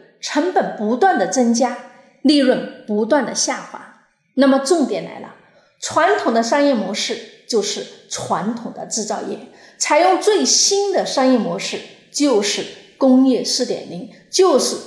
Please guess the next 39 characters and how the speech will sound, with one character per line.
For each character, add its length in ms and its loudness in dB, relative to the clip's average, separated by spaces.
第 140 0
三 400 0
次 340 -4
工 220 4
业 140 2
革 220 -8
命。 260 -10
腾 260 4
讯、 260 0
Q 220 2
Q、 520 -2
微 240 6
信 300 2
遇 260 6
见 280 -2
了 140 -12
即 400 2
时 240 -2
聊 220 -2
天， 420 -10
那 200 2
是 200 -6
一 120 -4
种 180 -8
趋 300 -8
势。 260 -4
阿 180 2
里 220 -4
巴 160 2
巴 600 -2
遇 220 2
见 220 -2
了 300 -12
未 340 4
来 160 -4
的 120 -8
B 200 -2
to 160 -4
B， 440 -2